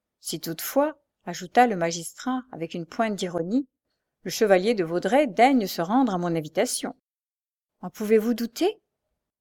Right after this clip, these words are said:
Roger m'a habitué depuis quelque temps à tant d'irrégularité de sa part que »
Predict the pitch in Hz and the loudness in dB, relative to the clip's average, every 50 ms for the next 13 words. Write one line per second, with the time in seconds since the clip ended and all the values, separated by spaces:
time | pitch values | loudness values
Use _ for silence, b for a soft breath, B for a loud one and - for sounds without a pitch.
0 | _ _ - 180 175 190 269 302 277 208 160 160 165 160 165 - - - 285 294 | _ _ -2 -2 2 4 4 4 6 4 4 2 2 -2 -8 -12 -8 -4 -4 -2
1 | 214 170 - - - - 185 160 - - 180 - - - 285 285 269 214 156 156 | -2 -4 -8 -10 -2 0 0 0 0 -4 -6 0 2 2 4 6 6 6 4 4
2 | - _ - 240 226 220 220 214 202 190 180 175 196 202 196 196 175 180 175 175 | 2 _ -2 -2 -2 -2 -2 -4 -4 -6 -6 -4 -4 -2 -2 -2 -2 -2 0 0
3 | 170 160 165 160 - - 269 247 190 165 - - 135 - _ - 269 302 320 302 | 0 0 0 -4 -2 -2 -2 -2 -2 -4 -6 -6 -8 -4 _ 2 2 4 4 2
4 | 277 262 - - - _ - 202 190 185 185 180 175 175 175 | -2 -2 -4 -8 -14 _ -4 -2 -2 0 0 0 -2 -4 -6